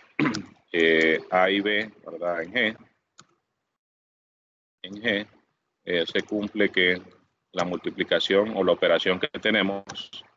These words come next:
es conmutativa. A por B es igual a B por A, ¿verdad? Y a eso es lo que ahí en el libro le llaman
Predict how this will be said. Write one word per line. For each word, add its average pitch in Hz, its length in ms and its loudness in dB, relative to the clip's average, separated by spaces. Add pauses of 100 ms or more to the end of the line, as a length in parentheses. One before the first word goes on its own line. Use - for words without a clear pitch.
(220)
es 92 300 0
conmutativa. 82 760 0 (140)
A 90 140 -2
por 110 200 2
B 107 220 2 (120)
es 90 120 -6
igual 82 320 2
a 80 180 -4 (380)
B - 160 0
por - 200 -6
A, - 120 -10 (480)
¿verdad? 90 240 -10 (420)
Y 101 120 2
a 104 100 6
eso 117 160 2
es 117 60 2
lo 120 100 2
que 107 100 0
ahí 104 480 4
en 87 160 -6
el 85 220 -2
libro 104 300 4
le 90 140 4
llaman 87 400 0